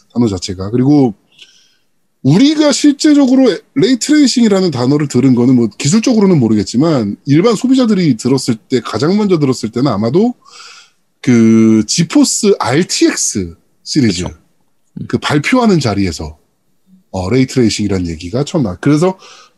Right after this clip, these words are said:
Speaker 1: 알티엑스가 실제로 레이트레이싱에서
Speaker 2: 네.
Speaker 1: 알티를 따온 거고요.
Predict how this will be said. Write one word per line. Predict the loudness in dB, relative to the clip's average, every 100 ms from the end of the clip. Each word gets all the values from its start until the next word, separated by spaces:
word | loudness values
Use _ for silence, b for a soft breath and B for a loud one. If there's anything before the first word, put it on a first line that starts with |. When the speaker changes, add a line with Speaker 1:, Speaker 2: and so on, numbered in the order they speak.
| -8
Speaker 1:
알티엑스가 | -2 -2 -2 0 0 0 0
실제로 | 0 0 2
레이트레이싱에서 | 2 0 0 0 0 -2 -6 -6 -16 _ _ _
Speaker 2:
네. | -6 -4 -4 -2 -2 -2
Speaker 1:
알티를 | -4 -4 -2 0 0 0
따온 | 0 2
거고요. | 2 0 -4 -6 -6 -10